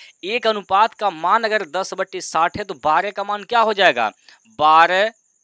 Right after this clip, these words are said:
बराबर बारह गुना दस बटे साठ, ज़ीरो से ज़ीरो कैंसिल, छः दूना बारह, यानी क्या हो जाएगा यहाँ से,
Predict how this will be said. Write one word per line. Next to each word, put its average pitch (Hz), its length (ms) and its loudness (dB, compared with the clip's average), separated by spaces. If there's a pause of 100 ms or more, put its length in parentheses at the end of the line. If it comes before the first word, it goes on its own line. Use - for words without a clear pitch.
(240)
बराबर 147 520 2 (800)
बारह 170 520 2 (480)
गुना 151 300 -4 (880)
दस 175 440 -2 (200)
बटे 151 300 -8 (260)
साठ, - 580 -16 (680)
ज़ीरो 165 180 -8
से 147 140 -10
ज़ीरो 175 160 -2
कैंसिल, 196 460 -6 (640)
छः 175 280 -2
दूना 185 240 -4 (640)
बारह, 98 260 -8
यानी - 720 -14
क्या 190 160 2
हो 190 80 2
जाएगा 190 220 2
यहाँ 180 180 2
से, 214 200 -8